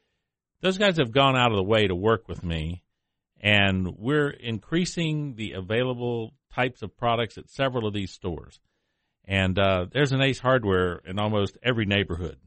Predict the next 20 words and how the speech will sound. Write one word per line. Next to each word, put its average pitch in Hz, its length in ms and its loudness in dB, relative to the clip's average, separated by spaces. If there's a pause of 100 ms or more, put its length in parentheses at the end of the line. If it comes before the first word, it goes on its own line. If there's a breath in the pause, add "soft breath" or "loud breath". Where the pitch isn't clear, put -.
(200)
around 85 360 -2
here. 71 240 -14 (1120)
And 92 360 0
we're 110 220 -2 (260)
doing 110 200 -2
a 92 40 -4
pretty 151 220 -4
good 120 160 -4
job 92 400 0
of 82 80 -12
getting 90 300 -2
most 107 300 2
of 85 60 -8
them 87 140 -4
set 90 280 -2
up 85 200 -4 (720)
to 104 80 -8
carry 101 360 2
AMSOIL. 87 520 -2
So 87 540 0